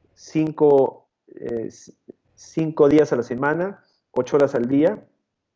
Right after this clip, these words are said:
durante cinco años. Y cambia su condición. Una carrera, ¿cuánto te demora estudiar? Abogado, cinco años. Dime tú, aprender un idioma,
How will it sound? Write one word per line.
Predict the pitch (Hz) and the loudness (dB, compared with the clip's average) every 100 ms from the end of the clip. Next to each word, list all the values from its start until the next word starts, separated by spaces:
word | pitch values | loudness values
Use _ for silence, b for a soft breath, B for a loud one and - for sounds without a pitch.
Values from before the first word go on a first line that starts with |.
| _ _ | _ _
durante | 110 120 98 104 | -8 -8 -8 -8
cinco | 135 117 117 | -8 -4 -4
años. | 98 90 87 - _ _ _ _ _ _ _ _ - | -4 -8 -14 -20 _ _ _ _ _ _ _ _ -14
Y | |
cambia | 113 139 135 131 | -4 -2 2 0
su | - | 0
condición. | - 104 95 - 95 - _ b b b - | -8 -10 -10 -10 -14 -14 _ b b b -4
Una | 147 151 | -2 0
carrera, | 131 127 139 113 | 0 2 2 0
¿cuánto | 120 117 | -6 -8
te | 113 | -8
demora | 107 110 | -8 -8
estudiar? | 101 104 95 87 - _ | -10 -8 -8 -8 -12 _
Abogado, | 110 113 135 120 - | -2 4 4 4 -2
cinco | 123 113 107 | -10 -10 -10
años. | 95 87 - - _ _ _ _ _ | -10 -14 -18 -20 _ _ _ _ _
Dime | 135 135 | 0 0
tú, | 123 | 0
aprender | 110 131 151 | 0 2 2
un | 165 | 4
idioma, | 147 151 127 104 | 4 4 2 -6